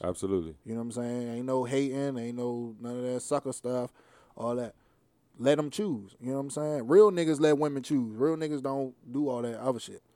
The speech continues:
Speaker 2: So, you know what I'm saying? Now it's more so of not lying. It's more so of, like you said, here's the situation. Are you gonna deal with it? Or are you not gonna deal with it? If you're not gonna deal with it,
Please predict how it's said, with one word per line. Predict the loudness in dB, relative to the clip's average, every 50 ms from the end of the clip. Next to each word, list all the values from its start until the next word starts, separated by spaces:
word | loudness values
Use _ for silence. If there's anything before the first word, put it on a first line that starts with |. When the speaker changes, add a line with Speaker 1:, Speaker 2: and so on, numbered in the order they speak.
| _ _ _ _ _ _ _ _ _
Speaker 2:
So, | -14 -10 -8 -6 -6 -8 -8 -14 _ _ _ _ _ _ _ _ _ _ _ _ _ _ _ _ _ _ _ -20 -16 -12
you | -10
know | -8
what | -8
I'm | -6 -6 -6
saying? | -6 -4
Now | -4 -2 0 2 4 4 4
it's | 2 0 -2 -2
more | -2 -2 -2 -2
so | -2 -2 0 0 0 0
of | -2 -4 -4 -8 -10 -14 -18 _ _ _ _ -14
not | -10 -8 -8 -8 -8 -10 -10
lying. | -8 -6 -2 -2 -2 -2 -2 -4 -6 -8 -10 -10 -12 -14 -16 -12 -10
It's | -10 -10 -10
more | -10 -8 -8 -8 -8
so | -8 -8 -8 -6 -6
of, | -8 -8 -10 -12 -14 -16 -20 _ _ _ _ _ _ _
like | -14 -12 -12
you | -12 -8
said, | -6 -6 -4 -6 -6 -10 _ _ _ _ _ _ _ _ _ _ _ _ _
here's | _ -16 -14 -14 -14 -14
the | -16 -16
situation. | -16 -16 -16 -16 -12 -6 -2 -2 0 0 -2 -6 -8 -8 -10 _ _ _ _ _ _ _ _ _ _ _ _ _ _ _ _ _ _ _ _ _ _ _ _ _ _ -12
Are | -10 -10 -8
you | -8 -8 -10
gonna | -10 -10 -10 -12
deal | -8 -4 -2 -2 -2
with | -2 -4 -6 -8
it? | -10 -12 _ _ _ _
Or | -20 -18 -16 -14
are | -14 -14
you | -12 -10
not | -8 -8 -8 -8
gonna | -8 -10 -10
deal | -10 -10 -8 -8
with | -10 -10
it? | -12 -14
If | -16 -14
you're | -16 -10
not | -8 -6 -6 -6
gonna | -6 -6 -6 -6
deal | -4 -2 -2 0 0 0
with | -2 -4
it, | -4